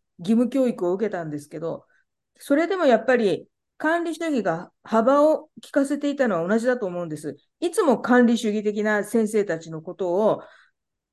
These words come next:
内心うるせえじじい、うるせえババアと思っていました。たとえ学校が管理しやすい人間に育てようとしても、学校の外の世界が子供たちの声を聞いて、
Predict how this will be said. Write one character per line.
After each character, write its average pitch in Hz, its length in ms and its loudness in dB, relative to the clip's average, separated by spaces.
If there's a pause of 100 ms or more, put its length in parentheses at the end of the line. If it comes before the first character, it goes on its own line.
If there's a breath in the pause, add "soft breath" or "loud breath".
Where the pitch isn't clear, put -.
内 190 240 -2
心 190 240 -2
う 170 60 -2
る 196 80 -2
せ 233 220 2
え 208 40 2
じ 170 160 -4
じ 165 140 -4
い、 180 60 0
う 160 100 -2
る 190 100 -2
せ 220 140 2
え 202 40 2
バ 165 140 2
バ 185 120 4
ア 175 80 2
と 147 220 -6 (140)
思 196 180 0
っ 214 60 -6
て 185 120 -4
い 165 40 -2
ま 185 120 -4
し - 100 -14
た。 - 200 -10 (1000)
た 226 140 4
と 285 140 4
え 311 140 6
学 208 280 2
校 311 200 0
が 285 280 0
管 302 280 0
理 254 140 -2
し - 140 -6
や 233 100 0
す 269 140 -6
い 240 60 -2
人 220 160 -2
間 220 140 0
に 220 60 -2
育 220 340 -2
て 277 100 -6
よ 294 120 0
う 285 40 -8
と 196 100 -6
し - 80 -14
て 240 100 -4
も、 175 240 -4 (220 loud breath)
学 208 240 2
校 349 160 4
の 339 100 2
外 370 300 0
の 240 100 2
世 214 160 -4
界 156 240 -4
が 196 340 -2
子 233 140 2
供 269 160 4
た 240 140 4
ち 202 100 -6
の 170 100 -6
声 214 220 -2
を 165 120 0
聞 214 200 -8
い 226 80 -8
て、 269 340 -2